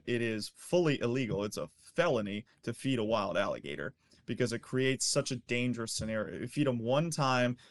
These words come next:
they start associating people with food right away. They see people, they just swim over trying to get food, get a free handout or whatever, and it creates a very dangerous situation very, very quickly.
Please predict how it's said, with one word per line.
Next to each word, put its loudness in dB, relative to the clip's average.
they 2
start 2
associating 0
people 0
with 0
food 2
right 4
away. 6
They 0
see 0
people, -2
they 2
just -6
swim 0
over 4
trying 4
to 0
get 2
food, 4
get 4
a 2
free -2
handout 2
or 0
whatever, 4
and -2
it 0
creates 0
a 0
very 0
dangerous -4
situation -8
very, -4
very -10
quickly. -8